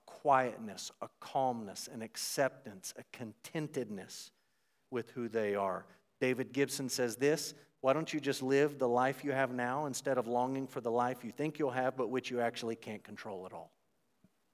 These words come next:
That's a quiet person. Number two,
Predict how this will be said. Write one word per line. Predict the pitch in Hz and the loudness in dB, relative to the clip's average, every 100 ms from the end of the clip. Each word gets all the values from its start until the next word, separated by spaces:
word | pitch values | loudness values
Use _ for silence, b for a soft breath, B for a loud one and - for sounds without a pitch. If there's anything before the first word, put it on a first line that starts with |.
| _ _ _ - | _ _ _ -4
That's | 127 - | -4 -4
a | |
quiet | - - 107 98 - | -10 -2 -2 -2 -12
person. | 98 - - _ _ _ _ _ _ _ _ _ _ _ _ _ _ _ _ _ _ _ | -14 -12 -14 _ _ _ _ _ _ _ _ _ _ _ _ _ _ _ _ _ _ _
Number | 131 131 123 | -2 0 0
two, | - 107 | -2 -4